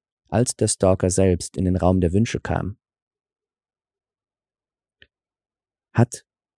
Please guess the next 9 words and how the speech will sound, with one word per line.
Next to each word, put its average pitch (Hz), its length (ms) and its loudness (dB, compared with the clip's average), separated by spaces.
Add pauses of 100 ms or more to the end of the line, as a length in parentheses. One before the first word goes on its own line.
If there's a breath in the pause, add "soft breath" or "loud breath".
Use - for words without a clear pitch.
(420)
der 95 200 -2
Raum 113 460 0 (140)
der 98 180 0
Wünsche 113 500 -2 (220)
ihm 113 340 2
seinen 104 420 2
Wunsch 107 300 0
gewährt, 92 580 0 (1000)
nämlich 104 680 2